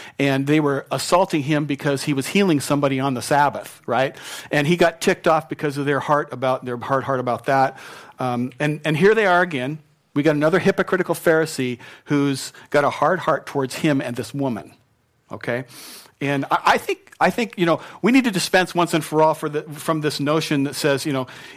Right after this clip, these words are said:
it's never godly to be angry. That's not what Scripture teaches. I mean, there, there are, it's, it's, it's a,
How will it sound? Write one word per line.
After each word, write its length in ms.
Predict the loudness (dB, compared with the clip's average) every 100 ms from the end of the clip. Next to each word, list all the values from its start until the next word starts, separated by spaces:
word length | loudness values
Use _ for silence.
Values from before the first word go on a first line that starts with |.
| -2
it's 180 | 0 2
never 220 | 2 2
godly 380 | 0 0 0 -2
to 80 |
be 140 | -4 -4
angry. 400 | -4 -6 -12 -20 _ _ _ _ _ _ _ _ _ _ _
That's 240 | 2 2 2
not 160 | 2
what 80 | 2
Scripture 340 | 0 -2 -2 -2
teaches. 520 | -2 -4 -8 -16 -20 _ _ _ -6
I 100 | -2
mean, 180 | -2 0
there, 300 | 2 0 -2 -18 -20 -8 0
there 200 | 2 2
are, 60 |
it's, 320 | -2 -4 -6 -2
it's, 200 | -4 -2
it's 160 | -2
a, 120 | -2